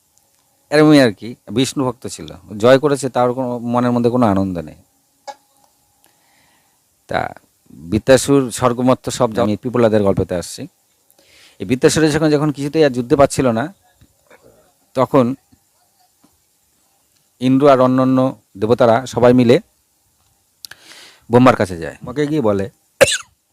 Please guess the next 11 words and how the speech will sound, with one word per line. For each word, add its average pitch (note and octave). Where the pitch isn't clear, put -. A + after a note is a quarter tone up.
যে, A2
"প্রভু B2
বাঁচান, A#2+
এরকম G#2+
বৃত্তাসুর A2+
তো A#2
সব, G#2+
আহ, D#2
মারধর, A#2
মানে G#2+
বিশাল G#2